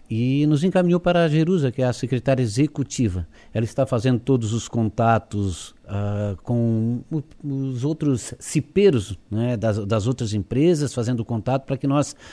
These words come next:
possamos discutir medidas que venham a minimizar o problema do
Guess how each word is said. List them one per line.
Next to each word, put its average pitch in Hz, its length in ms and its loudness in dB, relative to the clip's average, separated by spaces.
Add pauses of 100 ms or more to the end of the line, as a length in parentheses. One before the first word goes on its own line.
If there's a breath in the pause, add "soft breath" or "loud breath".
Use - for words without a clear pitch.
(180 loud breath)
possamos 156 640 2 (260 soft breath)
discutir 156 920 2 (400 loud breath)
medidas 139 480 4
que 147 120 2
venham 151 520 6
a 131 260 2
minimizar 131 960 4
o 139 80 -4
problema 131 520 2
do 139 580 -2